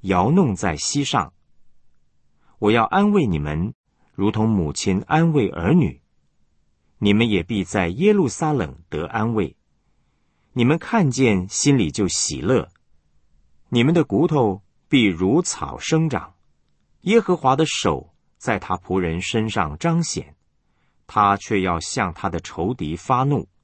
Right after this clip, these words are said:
看哪，耶和华必在火中降临，他的战车宛如暴风，以烈怒施行报应，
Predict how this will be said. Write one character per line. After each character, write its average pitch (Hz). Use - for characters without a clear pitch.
看 113
哪， 73
耶 165
和 139
华 92
必 110
在 95
火 82
中 151
降 107
临， 135
他 -
的 104
战 127
车 117
宛 90
如 78
暴 117
风， 120
以 104
烈 175
怒 113
施 -
行 80
报 104
应， 80